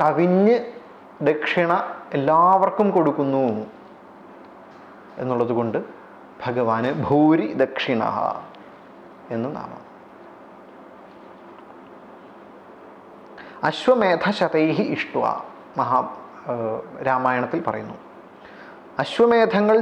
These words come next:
ചെയ്തതിന് ശേഷം ശ്രീരാമൻ തിരിച്ച് പരബ്രഹ്മരൂപത്തെ പ്രാപിച്ചു. അഷ്-, അശ്വമേധ ശതൈഹി ഇഷ്ട്വ എന്ന് പറഞ്ഞാൽ അത്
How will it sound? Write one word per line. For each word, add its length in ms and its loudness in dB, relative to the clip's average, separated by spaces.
ചെയ്തതിന് 460 4
ശേഷം 300 0
ശ്രീരാമൻ 640 2
തിരിച്ച് 440 2
പരബ്രഹ്മരൂപത്തെ 1040 2
പ്രാപിച്ചു. 400 -10
അഷ്-, 280 -10
അശ്വമേധ 320 0
ശതൈഹി 420 0
ഇഷ്ട്വ 220 0
എന്ന് 120 0
പറഞ്ഞാൽ 260 2
അത് 100 2